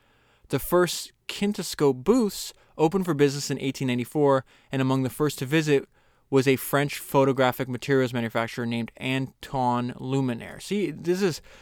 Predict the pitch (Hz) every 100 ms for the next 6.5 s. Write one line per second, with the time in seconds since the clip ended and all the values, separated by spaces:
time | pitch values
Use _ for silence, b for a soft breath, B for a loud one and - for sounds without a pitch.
0 | B B B B B - 160 202 190 127
1 | 139 143 151 123 127 127 135 127 131 127
2 | - 127 127 120 123 127 123 117 117 117
3 | - 123 113 123 120 139 131 165 - 165
4 | 131 - 143 147 143 131 135 131 127 123
5 | 120 123 185 147 - 127 - - 139 135
6 | 147 143 131 123